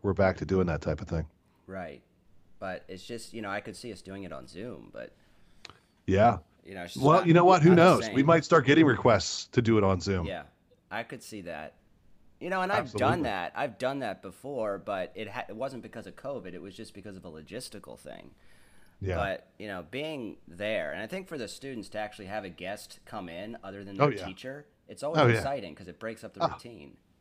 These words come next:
Speaker 1: Oh, absolutely. Oh, a-, totally. I mean, half, half the battle, the first five minutes, is to, especially, I, this is what I've found, especially if, if you speak to a larger group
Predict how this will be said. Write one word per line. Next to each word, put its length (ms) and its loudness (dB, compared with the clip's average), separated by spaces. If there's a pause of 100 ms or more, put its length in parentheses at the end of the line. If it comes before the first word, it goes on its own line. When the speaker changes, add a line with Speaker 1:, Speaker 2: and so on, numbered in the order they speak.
(240)
Speaker 1:
Oh, 160 6
absolutely. 680 2 (320)
Oh, 180 6
a-, 200 0
totally. 500 6
I 60 4
mean, 120 6
half, 220 4 (300)
half 300 2
the 100 6
battle, 560 6
the 120 2
first 320 2
five 300 6
minutes, 480 -2 (480)
is 400 2
to, 640 4 (220)
especially, 640 2
I, 100 6
this 240 0
is 80 -6
what 100 6
I've 140 4
found, 360 2 (760)
especially 680 4
if, 520 4 (100)
if 160 -2
you 100 4
speak 300 4
to 100 6
a 40 8
larger 400 6
group 480 4